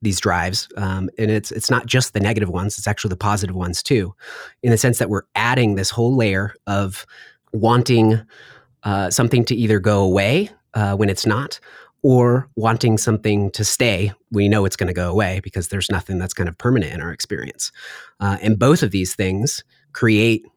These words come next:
this unsatisfactory quality, uh, that pervades all of our, our moment to moment. So it's kind of like a, a meta unsatisfactoriness that we're trying to exclude. Uh, but regardless,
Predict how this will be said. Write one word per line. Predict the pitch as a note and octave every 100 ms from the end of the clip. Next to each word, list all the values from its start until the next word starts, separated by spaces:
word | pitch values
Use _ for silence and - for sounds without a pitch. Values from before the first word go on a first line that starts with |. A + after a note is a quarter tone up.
| _ _ -
this | G2 - -
unsatisfactory | - A2 G#2 G#2 F#2+ F#2+ - G2+ G#2 G#2 F#2 F#2 F2+ F2+ F2+ F2+ _
quality, | - F#2+ G2+ G2 F2+ F#2+ A2+ _
uh, | G2+ F#2
that | F#2 -
pervades | G2+ F2 F#2+ F#2+
all | G2 F2+
of | F2+
our, | F#2 F2+ - - - -
our | F#2+
moment | G2+ F#2+ -
to | F#2
moment. | A2 F#2+ D#2
So | -
it's | A2+
kind | -
of | G3+
like | C3
a, | G2+ -
a | G#2
meta | G#2 G2+ A#2 G#2+ F#2 - - - _ A2
unsatisfactoriness | A2 A2 G2 F#2 A2 F#2 - F#2+ F#2 F2
that | F2 E2
we're | F#2
trying | G#2+ F#2+
to | E2
exclude. | - - C3+ G2+ E2 - - - -
Uh, | G2+ F#2 F2+
but | A2 - _ _ -
regardless, | C3 B2+ B2 D3 B2 F#2+ -